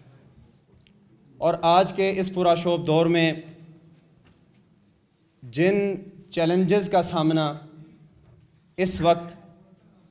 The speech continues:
ملت جعفریہ، جن چیلنجز کا سامنا کرنے کے لیے صف اول پر موجود ہے، ان مشکلات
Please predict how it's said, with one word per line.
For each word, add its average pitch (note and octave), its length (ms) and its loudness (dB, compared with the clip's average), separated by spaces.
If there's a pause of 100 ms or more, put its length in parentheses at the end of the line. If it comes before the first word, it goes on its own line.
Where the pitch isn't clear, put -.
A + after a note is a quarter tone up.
(640)
ملت E3+ 440 -2 (100)
جعفریہ، D#3+ 500 2 (2750)
جن E3+ 340 -2
چیلنجز F3+ 520 0
کا F#3 120 0
سامنا F#3 440 0
کرنے E3 340 -2
کے E3 120 -6
لیے E3 200 -2
صف E3+ 280 -6
اول F3+ 300 -2
پر F#3+ 140 -6
موجود D3 360 -4
ہے، B2+ 200 -6 (1120)
ان G#3+ 420 0 (140)
مشکلات E3 720 2